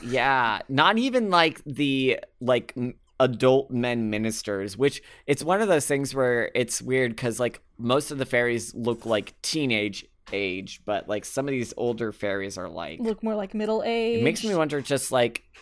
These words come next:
Speaker 1: yeah.
Speaker 2: But the
Speaker 1: Yeah.
Speaker 2: thing is, you
Speaker 1: I don't
Speaker 2: don't
Speaker 1: know.
Speaker 2: really
Speaker 1: Fairy
Speaker 2: see
Speaker 1: Gary.
Speaker 2: a lot of, like,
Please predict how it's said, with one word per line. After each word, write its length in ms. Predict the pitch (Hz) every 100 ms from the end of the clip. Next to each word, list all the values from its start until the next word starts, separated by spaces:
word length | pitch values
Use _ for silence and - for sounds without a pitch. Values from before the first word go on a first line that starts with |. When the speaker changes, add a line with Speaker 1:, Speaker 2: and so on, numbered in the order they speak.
| _ -
Speaker 1:
yeah. 760 | 113 143 127 107 98 95 113 - _ _
Speaker 2:
But 120 | 254 233
the 60 |
Speaker 1:
Yeah. 180 | - -
Speaker 2:
thing 80 | 349 311
is, 120 | -
you 60 |
Speaker 1:
I 40 | 330
don't 100 | 359
Speaker 2:
don't 220 | 294 -
Speaker 1:
know. 60 | 339
Speaker 2:
really 60 |
Speaker 1:
Fairy 240 | 339 208 196
Speaker 2:
see 40 |
Speaker 1:
Gary. 360 | 131 117 120 101
Speaker 2:
a 80 | 240
lot 340 | 226 233 285
of, 160 | 339 254
like, 420 | 254 240 226